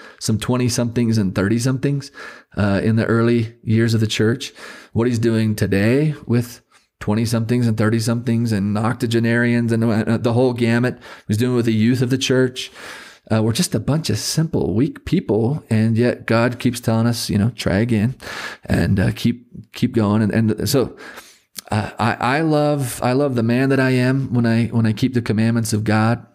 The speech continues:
when I try to keep my temple covenants that, uh, uh, that I've made, uh, my baptismal covenants.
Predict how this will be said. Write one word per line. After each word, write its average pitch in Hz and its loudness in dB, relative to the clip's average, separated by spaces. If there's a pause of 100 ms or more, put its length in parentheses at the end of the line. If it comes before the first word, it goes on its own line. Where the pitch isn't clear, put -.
when 110 2
I 110 2
try 120 -2
to 117 0
keep 120 -2
my 107 0
temple 113 -4
covenants 135 -2 (420)
that, 107 -2
uh, 107 0 (640)
uh, 104 0
that 110 2
I've 110 2
made, 113 0 (520)
uh, 101 2
my 104 0
baptismal 113 0
covenants. 120 -2